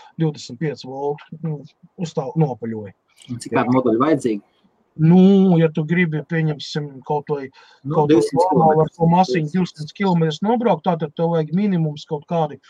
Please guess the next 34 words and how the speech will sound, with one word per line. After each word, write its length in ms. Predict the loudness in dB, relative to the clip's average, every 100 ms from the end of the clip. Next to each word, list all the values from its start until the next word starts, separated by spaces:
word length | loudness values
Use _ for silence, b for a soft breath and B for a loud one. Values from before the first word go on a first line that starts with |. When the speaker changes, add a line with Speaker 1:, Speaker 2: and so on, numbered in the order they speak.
| b b _
Speaker 1:
trīsdesmit 540 | -4 -2 -4 -8 -4
astoņi, 320 | -4 -4 -6 -6
četrdesmit 480 | -6 -6 -12 -16 -4
divi 160 | -4 -2
kilovati, 500 | -2 -4 -4 -10 -10
ja? 80 | -8 -6
Tad, 160 | -8 -12
ja 220 | -8 -4
viens 240 | -4 -4
moduls 320 | -6 -6 -8 -16
ir 80 |
pieci 240 | -10 -10 -10
komats 240 | -18 -16
trīs 240 | -10 -10 -8
kilovati, 400 | -6 -2 -2 -4 B B B -14
tad 160 | -8
pieliekam 400 | -2 -2 -2 -6
kalkulatoru, 720 | -2 0 0 -2 0 -4 -4
nu, 160 | -4 -4 -2
plus 240 | -4 -2
mīnus 320 | -2 0 -2
tev 220 | -2 0 0
vajadzīgi 340 | 0 -6 -10
astoņi 320 | -8 -10 -12
moduļi. 400 | -14 -14 -16 -18 _ _ _ b b _
Nu, 160 | -8
tad 80 | -6 -2
tūkstots 400 | -2 0 -4 0
divsimt 400 | 0 0 -8 -2
sareizinam 560 | 0 0 -2 -12 -14 0
ar 140 | 0
astoņi, 340 | 0 -2 -2 -2
mēs 100 | -2
dabūnam 400 | -2 -2 -4 -10